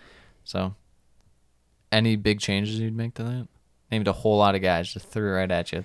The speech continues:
The, the final team was Donnarumma, Schufal, Maguire, Bonucci, Shaw, Verratti, Højbjerg, Forsberg,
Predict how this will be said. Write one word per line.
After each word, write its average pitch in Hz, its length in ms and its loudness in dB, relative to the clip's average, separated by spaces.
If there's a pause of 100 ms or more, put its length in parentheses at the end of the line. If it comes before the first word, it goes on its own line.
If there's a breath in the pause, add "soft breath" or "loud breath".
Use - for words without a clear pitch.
The, 117 220 8
the 123 120 4
final 139 240 10
team 123 200 4
was 104 120 2
Donnarumma, 110 600 6
Schufal, 98 580 6 (380)
Maguire, 92 400 6
Bonucci, 87 460 0
Shaw, 87 400 0 (140)
Verratti, 92 500 2
Højbjerg, 85 580 -2 (480)
Forsberg, 90 520 0